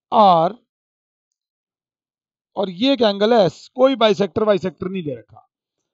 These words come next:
मैंने कहा एंगल पीक्यूएस को लिख के दिखाओ, और हम कैसे लिख सकते हैं? पीक्यूएस को ऐसे लिखो कि एंगल पीक्यूएस ना लिखना पड़े, एंगल पीक्यूएस को ऐसे लिखो कि एंगल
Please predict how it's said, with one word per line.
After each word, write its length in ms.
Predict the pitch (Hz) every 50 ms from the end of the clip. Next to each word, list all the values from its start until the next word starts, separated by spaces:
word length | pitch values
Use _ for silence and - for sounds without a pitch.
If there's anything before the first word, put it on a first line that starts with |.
| _ _ _ _ _ _ _ _ _ _ _
मैंने 240 | 143 147 175 190 214
कहा 220 | 214 254 247 208 196
एंगल 380 | 202 208 208 196 233 247 262 214 - _ _ _ _ _
पीक्यूएस 1120 | 220 214 220 240 247 240 - _ - 196 226 233 240 254 381 - - - 202 240 226 - -
को 180 | - - 240 240
लिख 240 | 226 214 214 214 - -
के 100 | 247 226
दिखाओ, 340 | 214 - 156 160 165 185 220 240 - _ _ _ _ _ _ _ _ _ -
और 300 | - - 240 254 277 269 262
हम 120 | 254 254
कैसे 280 | 196 233 214 - 214 208
लिख 140 | 190 165 -
सकते 300 | - 147 - _ 117 107
हैं? 120 | 101 _ _ _ _ _ _ _ _ _ _ _ _ _ -
पीक्यूएस 520 | 202 233 240 - 285 277 269 277 269 - -
को 160 | - 277 254
ऐसे 240 | 233 214 - 262 277
लिखो 420 | 240 220 - - 202 208 226 254 - _ _ _ _ _ _ _ _
कि 60 | 220
एंगल 320 | 220 214 220 226 226 262 262
पीक्यूएस 560 | - 254 247 247 - 277 277 285 269 185 208
ना 80 | 262 240
लिखना 300 | 202 151 160 156 147 131
पड़े, 200 | 117 107 110 107 - _ _ _ _ _ _ _ _ _ _ _ _ -
एंगल 380 | 147 170 196 208 196 233 240 247
पीक्यूएस 840 | - - 220 220 240 240 - - 226 240 233 226 214 208 208 - -
को 240 | _ 208 202 208 190
ऐसे 260 | 185 180 - - 226
लिखो 440 | 208 180 - - - 170 165 180 214 - _ _ _ _ _ _ _ -
कि 80 | - -
एंगल 460 | - 160 180 196 202 196 214 226